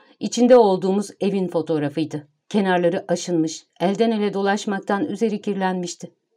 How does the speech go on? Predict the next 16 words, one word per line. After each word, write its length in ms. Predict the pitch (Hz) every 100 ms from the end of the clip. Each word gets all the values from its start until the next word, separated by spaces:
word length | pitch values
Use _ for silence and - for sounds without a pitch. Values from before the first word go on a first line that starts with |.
| _ _ -
"Şuna 340 | - 156 160
baksana," 560 | 175 170 214 220 190 - _ _ -
diyerek 420 | 190 190 165 160 - _
hevesle 460 | - 226 240 233 214
bana 240 | 202 196 190
tüm 200 | - 302
detayları 520 | 254 240 226 208 190 165
gösteriyor. 680 | 170 165 - 175 170 151 151 - _
Sonra 320 | - 254 240
bana 220 | 233 226 196
bakıp 320 | 180 202 -
gözlerimde 560 | 190 196 202 214 226
bir 80 | 233
hayranlık 560 | 208 208 208 220 233 -
belirtisi 480 | 208 190 - - 180
arıyordu. 540 | 196 185 170 160 156